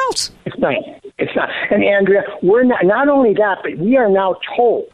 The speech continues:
Speaker 2: that there are absolute certain things you cannot discuss. If you discuss certain topics, and I'm gonna name two specific topics, but if you discuss those specific topics, you are a traitor, you're an insurrectionist,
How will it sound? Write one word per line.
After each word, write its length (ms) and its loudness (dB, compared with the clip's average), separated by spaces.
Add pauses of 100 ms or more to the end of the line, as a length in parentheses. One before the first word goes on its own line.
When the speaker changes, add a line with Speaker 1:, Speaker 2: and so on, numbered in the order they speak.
(580)
Speaker 2:
that 160 0
there 240 4
are 180 -2
absolute 720 0
certain 280 0
things 320 0
you 120 -6 (100)
cannot 420 0
discuss. 440 -4 (280)
If 220 -2
you 160 4
discuss 560 -2 (160)
certain 300 -2
topics, 560 -6
and 80 0
I'm 80 0
gonna 180 2
name 300 2 (500)
two 140 2
specific 600 -2
topics, 380 -4 (380)
but 120 0
if 160 -2
you 140 4
discuss 440 0 (100)
those 220 2
specific 540 -4 (100)
topics, 420 -4 (280)
you 480 0
are 360 0
a 180 -2
traitor, 440 -2
you're 280 2
an 100 2
insurrectionist, 800 0